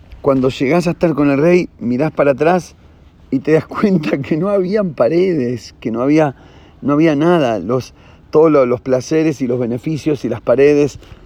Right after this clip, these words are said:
todo eso era una ilusión óptica. No era nada, estabas todo el tiempo al lado del rey y él te estaba mirando y vos, tipo, a-, a-, a-, haciendo que te morfabas el sándwich y no te diste cuenta que estabas ahí, ya había llegado. Cuando llegás te das cuenta que siempre habías estado,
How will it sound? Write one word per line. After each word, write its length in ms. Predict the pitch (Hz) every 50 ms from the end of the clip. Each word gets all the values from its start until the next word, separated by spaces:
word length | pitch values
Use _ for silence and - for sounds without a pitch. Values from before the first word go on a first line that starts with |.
| - - - - - - -
todo 300 | - 190 180 175 175 170
eso 220 | 175 170 - 185
era 100 | 165 143
una 140 | 139 131 131
ilusión 340 | 131 135 139 - - 156 151
óptica. 560 | 165 165 139 117 - 131 101 120 113 107 101 - - - - - - - - - - -
No 100 | 151 160
era 100 | 160 160
nada, 180 | 170 175 160 147
estabas 300 | 135 - 170 160 139 -
todo 160 | - 190 185
el 140 | - 151 127
tiempo 340 | 156 175 170 160 151 156
al 80 | 127 131
lado 220 | 139 147 147 143
del 100 | 139 139
rey 360 | 139 151 151 139 123 104 78 -
y 60 | - 147
él 100 | 151 143
te 80 | 127
estaba 240 | 127 - 170 147 139
mirando 400 | 135 139 139 143 151 156 160 156
y 60 | 143
vos, 200 | 135 135 147 147
tipo, 360 | 110 143 143 117 120 120 - - - - - - - - - - -
a-, 80 | - 90
a-, 280 | - - 120 127 123 -
a-, 300 | - 120 123 117 - -
haciendo 340 | 113 - - 143 147 151 143
que 100 | 135 123
te 80 | 110 120
morfabas 440 | 120 117 120 - 147 139 135 123 127
el 100 | 131 120
sándwich 440 | 151 156 147 135 123 120 110 -
y 60 | 135 123
no 140 | 139 123
te 80 | 113 160
diste 220 | 156 - - 147
cuenta 320 | 120 135 160 165 139 156 139
que 60 | 131
estabas 360 | 123 - 147 143 143 131 -
ahí, 200 | 139 135 151 156
ya 140 | 127 - 147
había 140 | 131 147 147
llegado. 560 | 131 - 139 131 151 151 139 107 101 98 104 - - - - - - - - - - - - - - - - - - - - - - - - - - - - - - - _ - - _ _ _ - _ - _ _
Cuando 200 | - 135 127 120
llegás 400 | 120 - - 139 139 170 170 135
te 120 | - - 131
das 120 | 131 123
cuenta 320 | - - 147 139 123 131 120
que 80 | 120
siempre 360 | 117 - 139 131 131 113 127
habías 280 | 117 117 123 127 113 120
estado, 480 | 110 - - - 98 85 87 90 90